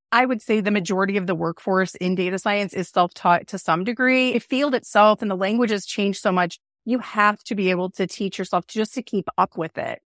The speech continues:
Excel is a primary starting place, mostly because you open your data in a spreadsheet, like, ninety-nine point nine percent of the time. And there's some things that you can just very easily manipulate in there that would take longer to write a script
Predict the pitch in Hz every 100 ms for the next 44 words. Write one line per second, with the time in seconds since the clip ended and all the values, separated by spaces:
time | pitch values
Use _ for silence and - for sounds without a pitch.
0 | _ _ 240 220 - 262 285 233 254 247
1 | - 220 233 233 220 202 196 220 233 -
2 | 247 247 - 220 247 294 262 254 240 208
3 | 214 240 214 240 277 254 240 233 247 226
4 | 202 202 180 - 226 208 - 190 180 190
5 | 180 185 190 220 214 196 208 202 202 185
6 | 190 196 214 220 185 165 170 190 127 -
7 | - 240 262 - 330 320 294 277 220 226
8 | 240 247 233 208 220 240 226 220 214 190
9 | 190 180 202 196 185 185 180 180 180 175
10 | 247 233 208 190 185 196 190 - 180 180
11 | 180 185 - - 160